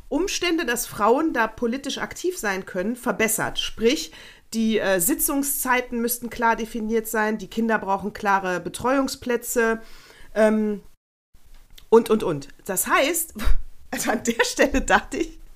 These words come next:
ach, deswegen läuft das nicht bei euch. Ach, für euch müssen die Regeln gemacht werden, damit das passt. Was ist mit den ganzen Vätern?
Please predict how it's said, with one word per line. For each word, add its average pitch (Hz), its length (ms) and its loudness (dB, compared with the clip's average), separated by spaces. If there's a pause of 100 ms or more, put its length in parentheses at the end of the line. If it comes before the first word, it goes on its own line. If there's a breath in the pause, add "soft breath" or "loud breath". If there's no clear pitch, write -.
(640 soft breath)
ach, - 120 -6
deswegen 190 460 0
läuft 185 300 2
das - 180 6
nicht 220 200 0
bei 190 120 2
euch. 165 360 0 (420 soft breath)
Ach, 220 160 2
für - 380 0
euch 330 420 8
müssen 349 280 2
die 277 120 0
Regeln 294 360 2
gemacht 277 340 0
werden, 269 240 2
damit 254 300 0
das - 180 -4
passt. 247 400 2 (180 soft breath)
Was 311 160 2
ist 392 140 -2
mit 330 140 0
den 247 100 0
ganzen 220 300 0
Vätern? 214 560 0